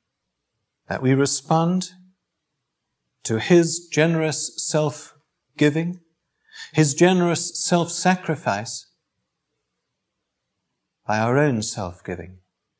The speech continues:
our own self-sacrifice. And the challenge of meditation is that it does make each of us face the basic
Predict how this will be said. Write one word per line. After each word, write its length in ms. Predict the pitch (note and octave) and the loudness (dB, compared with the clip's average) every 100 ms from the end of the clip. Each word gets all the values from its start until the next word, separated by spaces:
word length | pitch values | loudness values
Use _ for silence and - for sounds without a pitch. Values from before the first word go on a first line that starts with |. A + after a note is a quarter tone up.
| _ _ _ _ _ _ | _ _ _ _ _ _
our 200 | A2 B2 | 0 2
own 420 | C3+ C#3 C3 B2+ _ | 2 0 -4 -6 _
self-sacrifice. 1400 | - D3 B2+ B2 - - - C3+ C3 G2+ - E2+ - - _ _ _ _ _ _ _ _ _ _ _ _ _ _ _ _ _ _ _ _ _ _ _ _ - | -2 -2 -2 -6 -14 -8 -4 -4 -4 -8 -8 -10 -10 -14 _ _ _ _ _ _ _ _ _ _ _ _ _ _ _ _ _ _ _ _ _ _ _ _ -6
And 120 | B2+ | -6
the 60 | C3 | -4
challenge 520 | - G#3+ A#3+ A#3+ E3 | 4 6 6 4 2
of 160 | D3+ | 0
meditation 800 | C#3 E3+ D#3 D3 G3+ F#3 - F#2+ F#2 | 2 4 2 0 0 0 -4 -10 -6
is 420 | G#2+ A2 B2+ - _ _ _ _ _ _ _ _ _ _ _ _ _ _ _ | -6 -4 -8 -12 _ _ _ _ _ _ _ _ _ _ _ _ _ _ _
that 120 | D3+ | 0
it 220 | D#3+ E3 C3+ | 0 -2 6
does 320 | G3 A3 D#3+ | 6 6 4
make 560 | F3+ G3+ G3 - - - _ _ | 2 6 4 2 -8 -18 _ _
each 300 | G3 F#3+ - | -2 0 -2
of 140 | A#2 | -4
us 340 | F2 - - - _ _ _ _ _ _ _ _ _ | -6 -10 -14 -18 _ _ _ _ _ _ _ _ _
face 680 | - - E3+ E3 E3 - - _ _ _ _ _ _ _ _ _ _ _ _ | -16 2 4 4 0 -8 -12 _ _ _ _ _ _ _ _ _ _ _ _
the 100 | A2+ | -2
basic 680 | A2 - F#3 F#3+ - G#3 | 0 6 6 6 0 -8